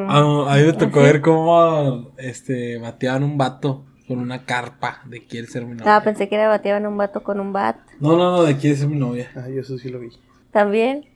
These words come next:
Speaker 3: No, no, el, el bat de, de veras.
Speaker 2: <laughs>
Speaker 3: Sí, sí, sí, me tocó verlo.
Speaker 2: Oh my God, está más extremo.
Speaker 1: ¿En la uni?
Speaker 3: Sí.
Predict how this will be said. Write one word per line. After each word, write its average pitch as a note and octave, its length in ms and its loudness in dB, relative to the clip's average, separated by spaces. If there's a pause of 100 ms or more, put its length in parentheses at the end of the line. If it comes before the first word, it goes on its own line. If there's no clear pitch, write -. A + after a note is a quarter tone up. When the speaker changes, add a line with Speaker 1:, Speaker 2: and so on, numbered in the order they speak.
(140)
Speaker 3:
No, D3+ 180 0
no, D#3 200 -4
el, C3 120 -2
el A#2 540 -8
bat B2 240 -4
de, C#3+ 140 -2
de C3+ 80 -2
veras. C3 360 -4
Speaker 2:
<laughs> F4+ 840 -4
Speaker 3:
Sí, B2+ 100 -4
sí, - 280 -10
sí, F#3 100 4
me D#3+ 80 2
tocó C#3+ 280 -4
verlo. D3+ 200 -6 (240)
Speaker 2:
Oh D#4+ 160 8
my C#4+ 300 4
God, D4+ 240 6 (260)
está C#4 180 -4
más C4 220 -4
extremo. C4 440 4
Speaker 1:
¿En B3+ 40 4
la D3+ 180 4
uni? G#3+ 400 0 (320)
Speaker 3:
Sí. - 480 -12